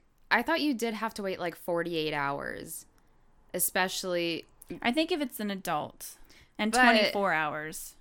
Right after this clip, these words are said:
Speaker 1: Well, 'cause I've seen sho-, I guess it probably depends, first of all, where
Speaker 2: Mm-hmm.
Speaker 1: it is. But I've seen where, like, you know, children are missing and police always say, "Well, you have to wait before you report because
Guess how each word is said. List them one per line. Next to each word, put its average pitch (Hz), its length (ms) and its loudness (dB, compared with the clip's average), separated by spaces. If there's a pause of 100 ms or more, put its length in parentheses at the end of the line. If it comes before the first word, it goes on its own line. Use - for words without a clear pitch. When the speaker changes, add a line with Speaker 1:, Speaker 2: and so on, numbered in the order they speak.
Speaker 1:
Well, 247 140 0
'cause 254 160 0
I've 294 540 0 (1160)
seen 185 920 0
sho-, 190 320 -2
I 208 80 4
guess 302 220 0
it - 300 -6 (160)
probably 208 220 2
depends, 180 400 0
first 165 260 -2
of 160 80 -8
all, 147 160 0
where 147 600 -2
Speaker 2:
Mm-hmm. 196 420 -8
Speaker 1:
it 165 120 4
is. 131 360 2 (260)
But - 80 4
I've 190 260 4
seen 247 440 0
where, 202 180 -2
like, 175 380 0
you 185 80 -4
know, 165 140 0
children 180 360 -4
are 180 80 -2
missing 165 600 -2 (100)
and 151 500 -2 (180)
police 180 400 0 (100)
always 165 320 0
say, 160 240 0
"Well, 160 120 -2
you 160 120 -2
have 165 240 -2
to 170 80 -6
wait 156 300 -4
before 165 260 -6
you 156 180 -6
report 180 640 -4
because 151 640 -6